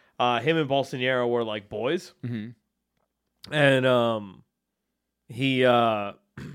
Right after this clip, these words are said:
Speaker 1: he had, like, apparently his wife got, like, a stipend from the government during covid.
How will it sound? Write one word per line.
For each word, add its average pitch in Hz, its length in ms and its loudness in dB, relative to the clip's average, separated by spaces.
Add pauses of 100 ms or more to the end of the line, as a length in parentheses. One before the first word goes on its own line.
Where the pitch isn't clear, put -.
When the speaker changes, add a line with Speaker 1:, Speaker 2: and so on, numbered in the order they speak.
(260)
Speaker 1:
he 131 260 -6
had, 143 240 2
like, 123 300 -2 (440)
apparently 180 480 2
his 131 160 -2
wife 131 340 2
got, 131 220 4
like, 123 240 0
a 107 400 -2 (260)
stipend 139 640 -2
from 127 140 -4
the 120 80 -4
government 123 480 -2
during 113 400 -2
covid. 131 540 -4